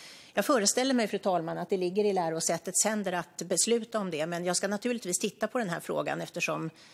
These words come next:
eh, jag förstår att den spelar stor roll för inte minst Ilona Szatmari Waldau.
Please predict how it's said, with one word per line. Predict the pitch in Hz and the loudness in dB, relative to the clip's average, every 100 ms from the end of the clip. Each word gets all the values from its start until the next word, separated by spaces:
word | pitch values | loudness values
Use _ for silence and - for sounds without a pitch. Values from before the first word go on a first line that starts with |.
| - - | -16 -4
eh, | 175 156 | -2 0
jag | 156 | 0
förstår | 196 - 151 185 | 0 -2 0 0
att | - | 0
den | 165 | -4
spelar | - 160 | -4 -4
stor | 156 220 208 | -2 0 2
roll | 196 175 | 2 0
för | 151 160 147 - | -2 -4 -4 -8
inte | - 180 156 | -10 -6 -4
minst | 165 156 | -4 -2
Ilona | 156 151 151 | -2 -2 -2
Szatmari | - 156 160 160 | -4 -4 -4 -2
Waldau. | 185 190 165 | -2 -2 -4